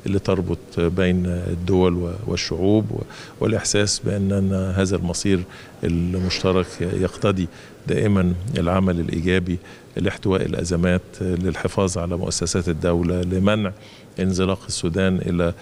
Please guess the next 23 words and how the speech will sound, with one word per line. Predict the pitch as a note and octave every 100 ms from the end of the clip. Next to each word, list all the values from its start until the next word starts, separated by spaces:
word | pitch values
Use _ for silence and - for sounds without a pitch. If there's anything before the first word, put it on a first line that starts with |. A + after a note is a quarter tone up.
| - - - -
آه، | E2
وضع | E2 G2+ G#2 F#2+ F#2
مماثل | F#2+ F#2+ G#2+ A#2+ B2 - F2+
لما | G2 G#2 G2+ F#2+ F#2 F#2
شهدته | - F2+ G#2 - -
المنطقة | F2 F2 F2+ F#2+ F#2+ F2+
من | F2+
اضطراب | F2+ - F2 F#2+ F2+ - - - -
على | F2+
مدى | F2+ F#2 F2+ F2 -
العقد | F2 D#2+ E2 E2 F#2 -
الماضي، | D#2+ E2+ G2 G#2 G#2+ - - - -
وإعفاء | F#2+ F#2+ F#2 F#2 - E2+ E2+ G2+ G2 -
الشعب | - F#2 F2
السوداني | F2 F2+ F2 F2+ F2
من | E2+ F2+ F2+ - - - F2+
التحديات | F2+ - - F2+ F#2 F2+ D#2
المرتبطة، | D#2+ D#2 - F2+ F2+ F2 E2+ - - -
آه، | E2+ E2 E2 F2
ب-، | E2+ E2 E2 E2+
لا |
قدر | E2 F#2 F2+ D#2+
الله، | D#2+ E2